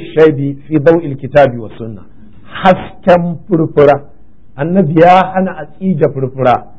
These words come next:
Kana da furfura kar ka tsige ta, ai yau zaka je taɗi, bari ka ɗan tsige, ka ɗan gyaggyara a ɗan duba, ba sauran ko kwa ɗaya ko. Allah sai ya tona asirin ka sai wata ta nannaɗe.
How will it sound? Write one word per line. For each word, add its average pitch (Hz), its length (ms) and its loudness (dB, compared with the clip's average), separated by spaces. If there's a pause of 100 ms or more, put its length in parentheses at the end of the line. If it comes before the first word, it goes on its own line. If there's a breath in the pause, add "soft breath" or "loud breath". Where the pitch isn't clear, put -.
(400)
Kana 180 260 4
da 151 120 0
furfura 165 360 2
kar 185 160 -6
ka 185 160 -2
tsige 151 400 -2
ta, 147 440 2
ai 143 140 -4
yau 156 160 4
zaka 151 240 2
je 143 160 -6
taɗi, 156 400 0 (160)
bari 147 140 -6
ka 151 120 -8
ɗan 156 320 -6
tsige, 151 540 -2
ka - 120 -6
ɗan 147 180 4
gyaggyara 147 560 4
a 135 60 -6
ɗan 143 160 -4
duba, 143 360 -2 (160)
ba 151 220 2
sauran 143 300 -8
ko 156 120 -10
kwa 135 220 -8
ɗaya 135 160 -10
ko. 147 240 -10 (180)
Allah 202 360 4 (100)
sai 196 80 -6
ya 170 100 -6
tona 220 380 2
asirin 180 300 -2
ka 175 140 -6
sai 180 80 -4
wata 190 260 2
ta 165 140 0
nannaɗe. 151 560 2